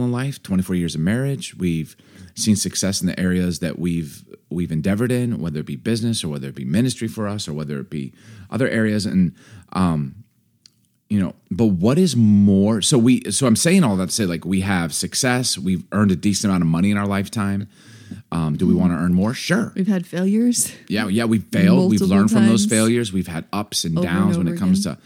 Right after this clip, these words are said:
Speaker 1: so I feel like we've experienced a lot of things. And I've kind of, in my forties, I'm asking myself,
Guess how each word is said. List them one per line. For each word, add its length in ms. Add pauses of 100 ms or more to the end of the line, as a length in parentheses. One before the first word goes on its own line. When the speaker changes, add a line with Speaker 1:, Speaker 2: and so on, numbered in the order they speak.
(340)
Speaker 1:
so 140
I 20
feel 180
like 160
we've 140
experienced 500
a 40
lot 220
of 100
things. 360
And 140
I've 180
kind 220
of, 100
in 120
my 120
forties, 380
I'm 160
asking 400
myself, 580